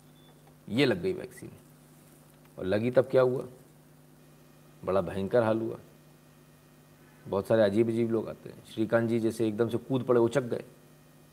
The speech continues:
उनको लगा दो करोड़ पचास लाख सात हज़ार इक्यावन, उन्हीं में घुस गई पूरी।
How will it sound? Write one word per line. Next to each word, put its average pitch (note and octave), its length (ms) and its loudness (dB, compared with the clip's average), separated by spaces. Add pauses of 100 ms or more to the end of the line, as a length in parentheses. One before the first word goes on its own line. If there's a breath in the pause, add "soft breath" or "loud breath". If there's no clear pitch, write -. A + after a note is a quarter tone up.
(800)
उनको A2+ 240 0
लगा C3+ 560 6 (200)
दो B2 180 4
करोड़ C3+ 260 4
पचास C3 360 2
लाख C3 160 4
सात B2+ 260 4
हज़ार B2+ 420 2 (100)
इक्यावन, B2+ 520 4 (580)
उन्हीं C3+ 180 2
में D3 80 4
घुस B2 140 6
गई A2 160 4
पूरी। G2 280 -6